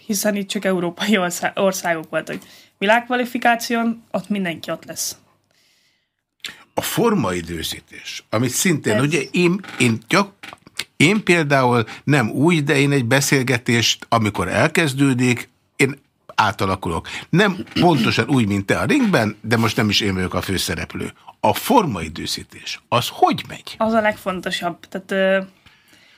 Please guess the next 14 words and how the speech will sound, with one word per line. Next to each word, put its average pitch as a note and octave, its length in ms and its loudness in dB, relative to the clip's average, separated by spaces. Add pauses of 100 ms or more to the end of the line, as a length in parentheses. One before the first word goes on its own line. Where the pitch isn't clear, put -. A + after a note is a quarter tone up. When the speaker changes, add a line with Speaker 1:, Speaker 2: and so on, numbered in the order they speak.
(100)
Speaker 1:
én A3 140 2
azt D#4+ 100 2
gondolom, A3 220 2
hogy G#3+ 100 2
az G#3 140 0
edzők, G#3+ 400 2
a G3+ 60 0
válogatott A3+ 600 2
edzők, A#3 340 0
illetve G3 420 0
a, F#3 260 2
az F#3+ 140 -2
otthoni G3+ 360 -2
edzőim G#3 640 0